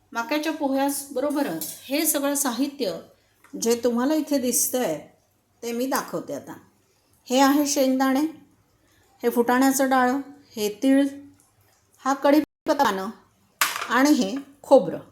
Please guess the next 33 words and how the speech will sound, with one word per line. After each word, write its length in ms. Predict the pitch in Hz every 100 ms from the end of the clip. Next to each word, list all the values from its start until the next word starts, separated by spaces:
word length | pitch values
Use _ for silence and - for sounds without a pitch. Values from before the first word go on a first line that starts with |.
| _ -
कापलेलं. 460 | 202 - 165 - - _ _ _ _ _
हे 80 | 254 262
पाच 300 | 262 269 294
आयटम 360 | 294 285 294 277
जे 120 | 294
आहेत, 400 | 277 233 156 - - _ _ 277
तर 60 |
हे 120 | 285 285
चार 300 | 285 240 277
आयटम 320 | 294 302 285
आपल्याला 300 | 285 277 294 285
तळून 280 | 254 247 277
घालायचे 440 | 277 269 254 226
आहेत. 120 | 190 - -
तीळ 180 | 277
आपण 220 | 277 - 277
तसेच 260 | 247 262 262
घालू 220 | 262 254
शकतो, 460 | 262 - - 214 196
कारण 260 | 208 220 233
तीळ 280 | - 254 240
भाजलेले 480 | 226 208 240 262 226
आहेत, 200 | 170 - - _ _ _ 240
पण 140 | 240 240
तीळ 200 | 269 233 202 - - -
फार 180 | 226 247 - 190
जरुरी 440 | 208 180 160 147
आहे. 140 | 139 131 - _ _ _ _ _ _
दुसरं, 540 | 240 226 247 294 269 185 - - _ _ -
हे 200 | 254 294
सगळं 340 | 285 277 302
झाल्यानंतर 800 | 277 240 247 269 285 277 226 151 - _ _ _ _ _
आपल्याला 460 | 202 262 277 285